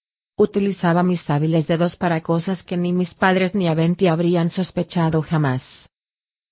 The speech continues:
Aprendí a huir de cualquiera que tuviera una sonrisa de un blanco artificial. La resina de Dener te blanquea lentamente los dientes, de modo que los consumidores de Dener que viven lo suficiente para que sus dientes se vuelvan completamente blancos,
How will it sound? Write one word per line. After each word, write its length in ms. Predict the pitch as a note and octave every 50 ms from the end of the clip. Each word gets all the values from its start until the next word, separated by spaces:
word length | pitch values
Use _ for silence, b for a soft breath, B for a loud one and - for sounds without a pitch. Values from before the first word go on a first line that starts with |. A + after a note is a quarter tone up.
| _
Aprendí 480 | - F3 E3+ - E3 D#3+ E3 E3 F3+ F#3
a 120 | F3+ E3+
huir 260 | E3+ E3 F3 F3 E3+ E3
de 120 | F#3 -
cualquiera 520 | - D#3+ D#3 D#3 D#3 _ G3 G3+ G3+ G#3+
que 140 | G#3+ - F#3+
tuviera 340 | - E3+ D#3+ D#3+ D#3+ E3 E3
una 180 | E3+ F3 F#3+ G3
sonrisa 600 | - - A3 G3+ G3 G3 F#3 F3+ E3+ - G#3 F#3+
de 100 | F#3 F3+
un 160 | F#3 F#3 F3+
blanco 380 | F#3+ G3 G#3 G#3+ G#3 - G3
artificial. 720 | F#3 E3 - - F3 - - C#3+ - - E3 D3 C3+ C3+ C#3 - _ _ _ _ _ _ _ _
La 140 | G3+ G3+
resina 460 | G3+ G#3 G3+ - - G3+ F#3 F#3 F#3+ F3+
de 140 | F3+ F3
Dener 360 | D#3+ E3+ D#3+ E3 E3 F3 F3+ -
te 100 | - A3+
blanquea 480 | A3 A3 G#3 A3 G#3+ - F3+ E3 D#3+
lentamente 720 | D#3+ E3+ F3 F3+ F3+ E3+ F3+ E3+ F3 F3 F#3+ G3+ G3+ - E3+
los 180 | D#3+ D3+ C#3+
dientes, 420 | - D3+ D#3+ D3 - - - - - - - - _ _ _ _ _
de 120 | - F#3+ F#3
modo 280 | F#3 F3+ F3 F3+ F#3
que 120 | - F3 D#3+
los 180 | D#3 D#3 -
consumidores 800 | - - E3+ E3+ E3 - G3+ F#3 F3+ F3+ E3+ F#3+ F#3+ G3+ G#3+ G3+
de 100 | - G#3
Dener 380 | F#3 F3 D#3+ E3 E3+ E3 E3 -
que 140 | - E3
viven 280 | D#3 E3+ F3 E3 F#3 G3+
lo 80 | G3+ G3
suficiente 680 | - - E3+ E3+ F3+ E3 - - F#3 F3+ F3 F#3+ F3
para 220 | - D#3+ D#3 D3+
que 140 | C#3+ - D3+
sus 200 | - - F3 D#3+
dientes 420 | F3 G3 A3 G#3+ A3 - C4 A#3+
se 120 | - A#3 G#3+
vuelvan 400 | F#3 F#3+ G3+ G3+ G#3 A3 G#3+ G3+
completamente 920 | - F#3 E3 E3 - G3+ G3+ G#3+ G#3+ - G#3+ G#3+ G#3 F#3 D#3+ D#3 - - E3
blancos, 600 | D#3+ D#3 C#3+ C3+ C3+ - - B2+ C3 - -